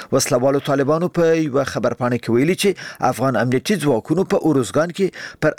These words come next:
امریکایي ځواکونو ډزې کړې دي. طالبانو ویلي چې په حمله کې څلور تنه وژل شوي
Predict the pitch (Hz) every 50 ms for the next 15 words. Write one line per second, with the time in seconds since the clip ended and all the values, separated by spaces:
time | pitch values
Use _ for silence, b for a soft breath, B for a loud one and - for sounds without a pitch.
0 | 165 175 175 190 185 - 208 208 226 185 131 113 127 110 101 - - 147 170 170
1 | - 131 104 - - 104 - 117 104 104 95 113 104 B B B B B - 135
2 | 120 123 117 107 120 117 117 104 98 107 127 151 170 - - 202 196 - 147 123
3 | - 98 107 117 127 - - 160 - - 135 120 123 127 170 202 196 - - 101
4 | 101 104 101 101 - 98 90 - - 87 82 -